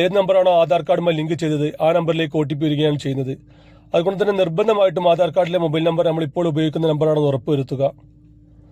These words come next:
അതുപോലെ സ-, അതുപോലെ തന്നെ ശ്രദ്ധിക്കേണ്ട മറ്റൊരു കാര്യമാണ് ചെറിയ കുട്ടികൾക്കുള്ള ആധാർ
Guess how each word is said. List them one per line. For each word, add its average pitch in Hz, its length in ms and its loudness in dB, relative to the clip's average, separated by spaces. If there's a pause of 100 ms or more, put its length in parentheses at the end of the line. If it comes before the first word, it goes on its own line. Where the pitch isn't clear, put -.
(400)
അതുപോലെ 214 260 0
സ-, 247 160 2
അതുപോലെ 214 220 2
തന്നെ 247 140 2
ശ്രദ്ധിക്കേണ്ട 220 340 0
മറ്റൊരു 214 280 -2
കാര്യമാണ് 190 440 2
ചെറിയ 180 260 -2
കുട്ടികൾക്കുള്ള 170 540 0
ആധാർ 156 180 0